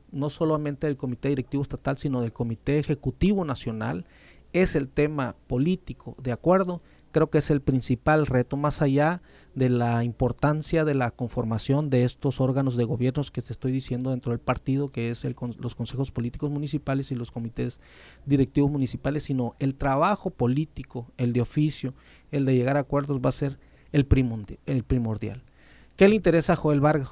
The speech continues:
A Joel Vargas le interesa que el partido esté fuerte, de que se lleguen finalmente los acuerdos, este,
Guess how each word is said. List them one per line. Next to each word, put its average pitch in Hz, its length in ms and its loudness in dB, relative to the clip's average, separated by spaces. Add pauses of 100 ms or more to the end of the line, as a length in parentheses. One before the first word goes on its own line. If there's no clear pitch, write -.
(120)
A 135 180 0
Joel 147 260 0
Vargas 165 260 2
le 156 80 0
interesa 139 500 0
que 147 140 -2
el 123 80 0
partido 135 400 0
esté 135 400 -2 (240)
fuerte, 143 500 4
de 139 160 0
que 131 140 -2
se 127 120 2
lleguen 139 520 4
finalmente 139 800 0 (320)
los 135 180 2
acuerdos, 135 640 2 (220)
este, 113 580 -4